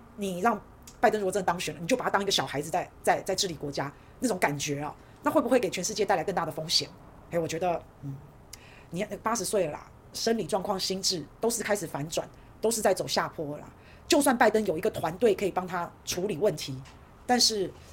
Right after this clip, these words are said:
这个决断还是他嘛，还是很危险嘛。那川普年纪一方面也大了，他又很疯狂，他又很民粹。川普我都觉得他有可能会，他，川普如果要发动核，核武器，我都觉得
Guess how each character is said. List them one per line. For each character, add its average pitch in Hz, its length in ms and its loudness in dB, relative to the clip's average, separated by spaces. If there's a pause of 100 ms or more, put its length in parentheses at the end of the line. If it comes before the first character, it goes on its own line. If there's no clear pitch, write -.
(300)
这 214 80 -6
个 180 240 2 (420)
决 208 160 6
断 226 180 4
还 - 120 -2
是 - 100 -4
他 170 300 -4
嘛， 160 160 -8
还 202 120 -2
是 240 80 0
很 180 200 0
危 156 160 -2
险 - 320 4
嘛。 - 80 -20 (300)
那 294 100 0
川 277 240 2
普 180 180 -2 (140)
年 202 160 0
纪 240 120 0
一 240 60 0
方 226 100 -2
面 214 140 -2
也 143 80 -6
大 - 220 -4
了， - 80 -14 (180)
他 269 80 4
又 285 60 6
很 180 120 2
疯 240 220 0
狂， 170 220 -2
他 254 80 2
又 269 60 6
很 175 120 2
民 147 180 -8
粹。 - 320 2 (380)
川 302 160 -2
普 277 100 0
我 180 80 2
都 233 80 2
觉 208 140 2
得 214 100 4
他 208 200 0
有 180 100 0
可 185 80 -6
能 151 140 -8
会， 190 280 2 (380)
他， - 240 -2
川 320 220 4
普 208 160 2
如 202 200 0
果 214 160 2
要 196 300 2 (480)
发 220 160 8
动 214 160 4
核， 180 240 0
核 190 220 2
武 196 120 2
器， 170 320 0
我 185 120 0
都 254 80 6
觉 202 120 2
得 180 240 0